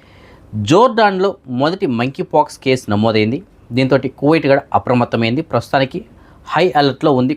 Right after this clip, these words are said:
కువైట్కి సంబంధించినటువంటి ఆరోగ్య మంత్రిత్వ శాఖ వాళ్ళు. So, ఆరోగ్య మంత్రిత్వ శాఖ వాళ్ళు ప్రస్తుతానికి డబ్ల్యూహెచ్ఓ అంటే వరల్డ్ హెల్త్ ఆర్గనైజేషన్ వాళ్ళతోటి, అలాగే జీసీసీ హెల్త్ కౌన్సిల్ వారితోటి మరియు ఇతర అంతర్జాతీయ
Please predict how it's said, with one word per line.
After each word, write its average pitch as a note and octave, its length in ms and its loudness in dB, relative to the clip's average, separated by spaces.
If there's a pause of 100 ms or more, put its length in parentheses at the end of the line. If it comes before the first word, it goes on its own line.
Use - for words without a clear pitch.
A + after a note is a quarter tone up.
కువైట్కి A#2 320 -4
సంబంధించినటువంటి G#2+ 420 -8 (160)
ఆరోగ్య A2 360 0
మంత్రిత్వ F2+ 360 -8
శాఖ E2 100 -4 (120)
వాళ్ళు. D2+ 180 -10 (720)
So, B2 100 2 (200)
ఆరోగ్య D3+ 320 2
మంత్రిత్వ C#3 340 -6
శాఖ C3+ 80 0 (100)
వాళ్ళు A#2+ 180 0 (200)
ప్రస్తుతానికి D3+ 540 -2 (220)
డబ్ల్యూహెచ్ఓ C3 540 2
అంటే B2 140 -2 (100)
వరల్డ్ A#2+ 240 0
హెల్త్ A#2 220 -2
ఆర్గనైజేషన్ A#2+ 460 -4
వాళ్ళతోటి, B2+ 340 0 (680)
అలాగే C3+ 200 2 (120)
జీసీసీ G3 500 2
హెల్త్ A#2+ 280 0
కౌన్సిల్ C3 340 0
వారితోటి C3+ 360 0 (300)
మరియు D3 180 2 (160)
ఇతర F3+ 140 0 (120)
అంతర్జాతీయ D#3 540 0